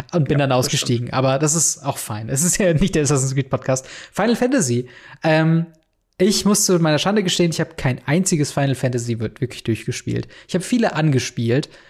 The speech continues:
Speaker 1: und ich mag auch das Genre der oldschool rundenbasierten J R P Gs.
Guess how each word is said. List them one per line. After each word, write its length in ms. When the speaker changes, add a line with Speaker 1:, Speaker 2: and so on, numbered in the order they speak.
Speaker 1:
und 340
ich 340
mag 520
auch 160
das 240
Genre 440
der 600
oldschool 800
rundenbasierten 1160
J 160
R 220
P 120
Gs. 440